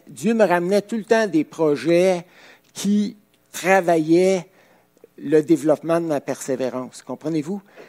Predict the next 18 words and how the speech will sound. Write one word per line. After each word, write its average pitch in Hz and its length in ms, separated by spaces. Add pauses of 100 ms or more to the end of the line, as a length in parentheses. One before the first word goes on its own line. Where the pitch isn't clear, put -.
(160)
C'était 165 380
une 240 120
faiblesse 180 500
de 165 80
caractère 165 800
et 156 100
Dieu, 220 480
j'en 160 240
suis - 220
sûr, 233 260
s'est 170 180
dit, « 147 180
Garde, 175 280
Bernard, 156 540
si - 340
je - 140
t'aide 165 220
pas 190 300